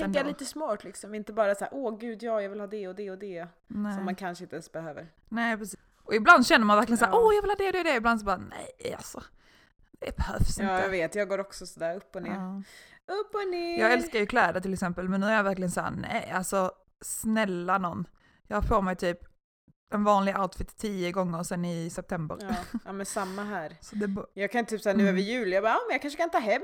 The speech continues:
Speaker 1: alla vanliga kläder, jag använder dem ändå inte."
Speaker 2: <laughs>
Speaker 1: Vad tusan ska de hänga här för, liksom?
Speaker 2: Ja, ja, men typ, alltså man tog ju med sig så här, bara, "Oh, redo för alla typer av
Speaker 1: Ja.
Speaker 2: events eller så här, tillställningar."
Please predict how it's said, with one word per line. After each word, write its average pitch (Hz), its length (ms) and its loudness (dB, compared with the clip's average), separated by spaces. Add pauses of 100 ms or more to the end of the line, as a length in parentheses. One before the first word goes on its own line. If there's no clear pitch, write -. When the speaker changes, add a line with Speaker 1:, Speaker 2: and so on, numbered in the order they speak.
Speaker 1:
alla 208 360 4
vanliga 208 380 4
kläder, 208 280 2
jag 226 80 4
använder 196 280 -2
dem 262 80 0
ändå 214 140 0
inte." 294 240 4
Speaker 2:
<laughs> - 1700 -8
Speaker 1:
Vad 311 140 2
tusan 294 400 0
ska 277 140 0
de 262 60 6
hänga 262 400 4
här 233 260 6
för, 247 180 4
liksom? 277 360 6
Speaker 2:
Ja, 403 320 6 (260)
ja, 330 280 6
men 339 140 2
typ, 330 280 6
alltså 262 160 6
man 277 120 6
tog 330 120 6
ju 302 80 6
med 302 260 10
sig 269 80 4
så - 80 4
här, 233 80 8
bara, 226 140 6
"Oh, 311 380 4
redo 254 360 2
för 269 100 2
alla 247 300 6
typer 240 280 0
av 220 100 4
Speaker 1:
Ja. 226 40 2
Speaker 2:
events 208 420 4
eller 208 360 0
så 220 80 0
här, 190 220 2
tillställningar." 208 680 -6